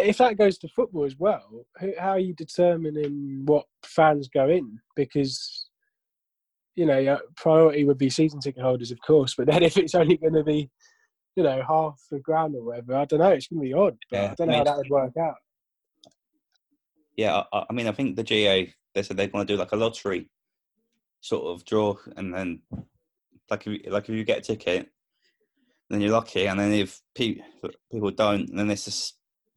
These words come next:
Speaker 2: bad luck, do you know what I mean? It's just one of the things you've gotta deal with, just for now.
Speaker 1: Yeah, I suppose.
Speaker 2: I mean, but yeah, like, I just think it'll,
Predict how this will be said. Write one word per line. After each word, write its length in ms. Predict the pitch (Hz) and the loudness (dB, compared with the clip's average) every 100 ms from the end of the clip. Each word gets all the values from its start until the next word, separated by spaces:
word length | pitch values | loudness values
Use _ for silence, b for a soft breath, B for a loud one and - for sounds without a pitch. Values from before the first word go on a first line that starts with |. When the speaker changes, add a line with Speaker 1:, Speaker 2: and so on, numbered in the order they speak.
| _ | _
Speaker 2:
bad 160 | 104 110 | -2 2
luck, 220 | 123 - | 0 0
do 100 | 110 | -4
you 40 | |
know 60 | 117 | -2
what 20 | |
I 20 | 107 | -4
mean? 80 | |
It's 100 | 101 | -6
just 120 | - - | -10 -6
one 100 | 104 | -6
of 60 | |
the 60 | 98 | -4
things 120 | 92 | -6
you've 60 | - | -6
gotta 160 | 82 | -4
deal 200 | 95 113 | -2 0
with, 280 | 104 87 - | 0 -2 -6
just 180 | 95 - | -16 -8
for 80 | 90 | -6
now. 320 | 98 104 95 - _ _ _ _ _ _ _ _ | -2 -4 -4 -12 _ _ _ _ _ _ _ _
Speaker 1:
Yeah, 300 | 156 165 170 | 2 2 2
I 260 | 165 _ - | -2 _ -16
suppose. 680 | - - 147 139 139 - - _ _ _ - | -10 -4 0 0 -2 -14 -20 _ _ _ -18
Speaker 2:
I 60 | - | -10
mean, 280 | 110 113 107 | -8 -6 -8
but 140 | 104 | -6
yeah, 260 | 113 127 113 B B B 107 | -2 0 -2 B B B -12
like, 500 | 117 120 117 - - B B B B B B _ _ _ _ _ _ _ _ _ _ _ _ _ _ _ _ _ _ _ _ _ _ _ _ - | -2 0 0 -4 -16 B B B B B B _ _ _ _ _ _ _ _ _ _ _ _ _ _ _ _ _ _ _ _ _ _ _ _ -2
I 100 | 123 | -2
just 200 | 120 117 | -2 -4
think 240 | 120 101 | -4 -2
it'll, 220 | 101 92 | -2 -2